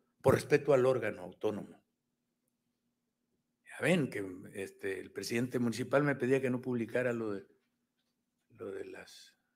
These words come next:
descuentos y eso, ¿sí? Yo dije, por respeto al, al,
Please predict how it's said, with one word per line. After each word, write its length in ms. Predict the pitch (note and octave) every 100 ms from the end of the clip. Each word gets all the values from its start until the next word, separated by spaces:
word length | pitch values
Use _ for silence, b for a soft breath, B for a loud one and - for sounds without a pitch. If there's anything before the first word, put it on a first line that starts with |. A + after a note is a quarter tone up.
| _ _ _ _ _ _ _ _
descuentos 760 | - G#2 - E3+ D#3+ D3 C#3 -
y 40 | C3+
eso, 220 | C3 B2+ _
¿sí? 320 | - G#3 - _ _ _ _ _
Yo 100 | C3+
dije, 220 | D3+ D#3+
por 220 | - - B2
respeto 400 | - E3 D#3+ E3
al, 280 | B2 G#2+ -
al, 400 | G#2+ G2+ G2+